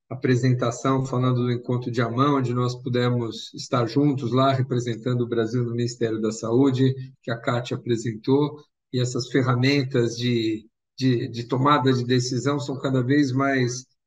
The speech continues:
importantes no sentido de profissionalizar todo essa, esse mecanismo e falar de imunizações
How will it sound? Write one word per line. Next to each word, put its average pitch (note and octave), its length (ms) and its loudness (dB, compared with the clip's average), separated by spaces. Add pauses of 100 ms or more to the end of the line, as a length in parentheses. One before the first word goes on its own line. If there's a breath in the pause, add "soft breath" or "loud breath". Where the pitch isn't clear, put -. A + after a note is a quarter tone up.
(160)
importantes D#3 680 2
no B2+ 100 -4
sentido B2+ 500 -2
de A#2+ 140 -2
profissionalizar B2+ 1080 0
todo D3 240 2
essa, B2+ 400 -2 (400)
esse A#2+ 240 -4
mecanismo B2+ 760 2
e F#3+ 160 0
falar G#3 320 2
de G3 100 0
imunizações E3+ 760 2